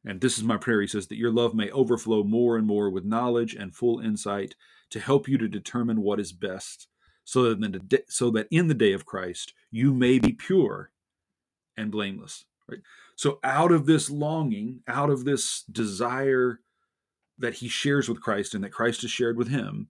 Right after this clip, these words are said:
he is praying that they will be purified. And so he's,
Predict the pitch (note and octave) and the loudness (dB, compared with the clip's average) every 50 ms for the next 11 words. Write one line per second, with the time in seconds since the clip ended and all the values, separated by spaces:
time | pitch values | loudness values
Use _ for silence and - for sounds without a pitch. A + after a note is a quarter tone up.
0 | _ _ _ _ _ _ _ _ _ _ _ _ _ _ - - C#3+ D3 C3+ B2+ | _ _ _ _ _ _ _ _ _ _ _ _ _ _ -4 -2 2 4 4 2
1 | - - - - - F3 F3 E3+ D3 B2+ A#2 A#2 A#2 A2+ G#2+ A#2 A#2 - - D3 | 2 -2 -8 4 6 8 8 8 8 6 4 4 2 4 2 2 2 0 -10 -16
2 | A2 G2 C3 C#3 D3+ C#3+ C3 C3 C#3+ C#3+ C3 C3+ C#3 - - F3+ E3 B2 - - | 0 6 6 8 10 10 8 8 6 6 4 2 -2 0 0 0 0 0 0 -4
3 | - G#2 - - - - _ - C#3 C3 B2+ A2+ - - _ - - D#3 D3 - | -6 -6 -6 -8 -10 -8 _ 0 2 2 2 -2 -8 -16 _ 2 2 2 4 4
4 | D3+ D#3 D3 - - - | 4 4 4 4 2 -6